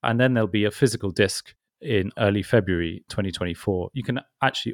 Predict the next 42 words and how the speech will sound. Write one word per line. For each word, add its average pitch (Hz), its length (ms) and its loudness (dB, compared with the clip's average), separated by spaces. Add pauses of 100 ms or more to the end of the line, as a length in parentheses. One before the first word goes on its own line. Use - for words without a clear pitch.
already 104 340 0
order 107 340 0
the 87 400 -8
physical 92 360 -6
disc - 340 -8
from 90 580 -4
the 90 140 -2
website 92 460 -4 (120)
of 95 120 -12
Solomon's 98 480 -2
Knot, - 260 -2 (400)
and 117 340 0 (140)
it's 139 360 2
a 120 60 0
beautiful 107 400 -2
thing. 92 400 -2
It's - 280 -14
a 90 60 -14 (220)
double 135 220 2
disc. - 420 -4 (120)
There's 104 240 -12 (180)
plenty 123 300 0
of 117 80 -2
music 117 260 0
on 110 140 2
there, 110 140 4
all 139 260 6
of 107 80 -2
his 98 220 -2
English, 101 500 -4 (320)
almost 104 260 -2
all 107 140 2
of 95 80 0
his 92 120 -4
English 92 260 -4
music 98 240 -4
for - 100 -12
four 95 300 -2
and 92 140 -8
five 90 440 -2 (440)
voices. 95 760 0 (380)
And 98 360 -2